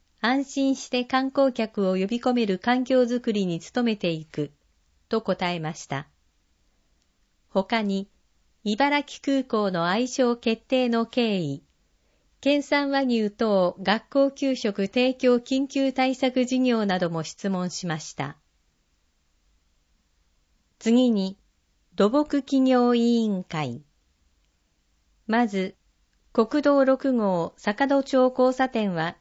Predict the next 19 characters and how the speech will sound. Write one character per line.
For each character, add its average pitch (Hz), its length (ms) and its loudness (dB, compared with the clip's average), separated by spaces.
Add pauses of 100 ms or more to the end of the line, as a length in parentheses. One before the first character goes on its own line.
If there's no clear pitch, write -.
県 294 280 0
内 240 240 2
有 247 160 0
数 247 260 -2
の 233 180 0
交 254 240 0
通 247 220 0
量 196 260 -2
で 156 280 -4 (100)
慢 254 220 0
性 277 220 0
的 262 260 -2
な 247 180 2
渋 240 160 0
滞 233 260 -2
が 208 140 -2
発 214 220 -4
生 214 220 -2
し、 202 340 -6